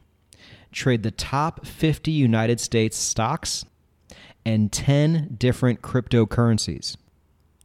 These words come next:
The world's best just got better. So take that incredible algorithm you put together, switch over to Blueberry Markets, and start taking over the world. All the information, including which cryptocurrencies I'm referring to,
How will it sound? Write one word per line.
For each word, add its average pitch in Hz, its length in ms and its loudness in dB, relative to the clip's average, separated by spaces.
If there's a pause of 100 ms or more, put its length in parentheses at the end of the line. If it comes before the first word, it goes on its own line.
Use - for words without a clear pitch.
The 104 80 -4
world's 120 300 4
best 127 280 2
just - 240 0
got 113 220 -2
better. 95 300 -2 (760)
So 95 220 -4
take 170 240 0
that 196 160 0
incredible 160 420 0
algorithm 123 500 2
you 107 100 2
put - 160 -4
together, 95 440 -6 (800)
switch - 320 0
over 180 200 4
to 135 80 6
Blueberry 127 400 6
Markets, 104 560 -2 (500)
and - 100 -8
start 147 220 0
taking 170 260 4
over 151 140 2
the 107 80 2
world. 104 440 -4 (920)
All 139 120 6
the 151 120 6
information, 131 480 4
including 160 480 4
which - 180 2
cryptocurrencies 117 880 0
I'm 92 100 -4
referring 135 440 -2
to, 98 260 -4